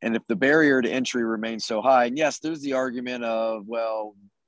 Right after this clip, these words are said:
this is a dignified profession and it comes with responsibility." You know what? Yes, it is dignified. Yes, it comes with heavy responsibility, but there's nothing that makes me more qualified because I went to a four-year college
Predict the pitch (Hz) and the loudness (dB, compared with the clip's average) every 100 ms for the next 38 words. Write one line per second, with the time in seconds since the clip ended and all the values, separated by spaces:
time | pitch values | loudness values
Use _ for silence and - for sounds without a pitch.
0 | _ - - - 104 110 98 98 107 98 | _ -20 -20 -12 -8 -6 -6 -4 -6 -6
1 | 104 104 104 90 95 104 104 98 98 95 | -2 0 0 -4 -6 -4 -4 -6 -8 -8
2 | - 101 95 92 101 - 104 101 95 113 | -6 -4 -4 -4 -4 -2 -2 -2 0 0
3 | 113 113 120 151 175 180 143 143 151 147 | 2 2 0 2 2 2 4 4 2 0
4 | _ _ - - _ _ _ _ - 131 | _ _ -20 -20 _ _ _ _ -4 2
5 | 151 151 143 139 143 127 120 127 135 - | 4 4 0 -8 -8 -10 -8 -8 -8 -2
6 | 131 135 123 127 135 - - 135 117 120 | 2 2 2 -2 -4 -6 -8 -10 -8 -6
7 | 117 127 127 123 - 120 117 101 113 131 | -4 -2 -2 -4 -4 -4 -4 -6 -4 -2
8 | 156 185 - - - _ - 113 151 139 | -2 -4 -8 -20 -20 _ -10 0 2 2
9 | 139 151 - 143 131 123 131 123 131 131 | 2 2 2 -2 0 0 0 -4 -4 -2
10 | 123 120 123 135 127 117 113 113 98 110 | -2 -2 0 0 0 -2 -2 -2 -4 -6
11 | 120 107 110 110 117 113 104 120 117 113 | -6 -6 -6 -6 -6 -8 -6 -2 0 0
12 | 110 101 113 120 113 107 95 | 0 -2 2 2 2 -2 -8